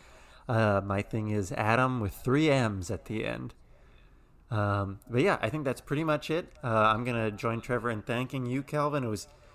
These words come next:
really nice to have you on. Love hearing you talk about movies as always, and, uh, also love catching up with you. If, uh,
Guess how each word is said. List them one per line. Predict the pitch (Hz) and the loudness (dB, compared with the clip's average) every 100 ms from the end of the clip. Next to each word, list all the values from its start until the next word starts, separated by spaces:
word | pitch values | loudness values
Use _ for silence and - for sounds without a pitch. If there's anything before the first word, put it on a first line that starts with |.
| - - | -20 -4
really | 117 151 | 2 4
nice | 135 135 - | 4 2 0
to | 127 | 0
have | 131 123 | 2 2
you | 123 | 4
on. | 120 123 113 | 4 4 6
Love | 107 120 | 6 6
hearing | 110 131 123 | 4 2 0
you | |
talk | 117 120 120 | 4 4 4
about | 110 104 | 2 2
movies | 107 113 117 107 | 0 0 0 0
as | 92 | 0
always, | 95 98 104 104 107 113 | 0 2 2 0 -2 -4
and, | 98 92 | -6 -4
uh, | 95 95 - - - - - - | 0 0 -2 -14 -20 -20 -10 -2
also | 139 170 | 0 2
love | 151 151 151 | 4 4 4
catching | 147 143 - | -2 -4 -2
up | 156 185 | -4 -2
with | 139 | -2
you. | 113 101 | 0 0
If, | 101 - | -2 -2
uh, | 120 110 | 2 2